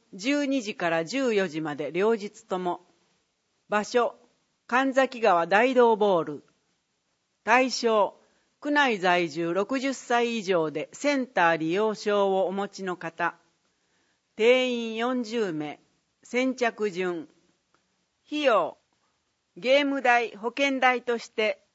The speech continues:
千七百六十円。靴代は別途かかります。二日分の費用です。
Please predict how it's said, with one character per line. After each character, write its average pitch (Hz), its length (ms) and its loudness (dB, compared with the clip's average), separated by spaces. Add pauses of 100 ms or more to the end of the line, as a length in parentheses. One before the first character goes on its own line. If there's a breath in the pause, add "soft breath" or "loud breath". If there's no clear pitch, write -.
千 311 360 -2
七 214 220 -2
百 185 240 -6
六 180 280 -6
十 226 240 -4
円。 160 220 -4 (680)
靴 262 260 -10
代 254 240 2
は 233 120 4
別 240 280 0
途 165 80 -4
か 160 160 -12
か 175 120 -4
り 175 140 -4
ま 170 140 -6
す。 - 300 -20 (840)
二 226 280 -6
日 254 180 4
分 247 260 -2
の 233 120 0
費 226 260 -4
用 196 220 6
で 147 160 -6
す。 - 260 -20